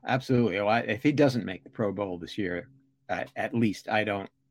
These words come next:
know what's wrong out there. 'Cause he's, I mean, if you looked at his game yesterday, he was just absolutely dominant. I mean, he was, he was in Davis Mills' face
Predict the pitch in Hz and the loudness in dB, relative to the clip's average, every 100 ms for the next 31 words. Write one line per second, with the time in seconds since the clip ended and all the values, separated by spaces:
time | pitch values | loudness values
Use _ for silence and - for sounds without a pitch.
0 | _ _ _ _ _ _ - 104 104 92 | _ _ _ _ _ _ -10 -2 0 0
1 | 85 85 101 87 82 76 - - - - | -2 -4 -2 -2 -2 -10 -12 -12 -12 -8
2 | - 101 110 101 - 110 131 123 123 _ | -4 -4 -6 -10 -8 -4 2 2 2 _
3 | - - - 98 104 95 - 90 87 98 | -18 -18 -12 -8 -6 -6 -4 -4 -6 -8
4 | - 107 - 123 120 - - _ - - | -4 -4 -4 -6 -6 -8 -20 _ -20 -20
5 | _ - 139 147 - - 98 117 107 92 | _ -8 -6 -6 -8 -12 -6 -6 -6 -10
6 | 73 85 107 90 - - - - 131 123 | -4 -2 -2 -4 -8 -18 -16 0 4 4
7 | 90 - - - - - - _ _ 180 | 2 -8 -20 -20 -20 -20 -20 _ _ 2
8 | 156 107 - _ _ _ _ _ _ _ | 4 4 0 _ _ _ _ _ _ _
9 | _ - 143 123 104 92 104 101 - 101 | _ 2 6 6 4 0 -2 -4 -8 -6
10 | 98 104 - 107 90 - - | -6 -8 -6 -4 -4 -8 -18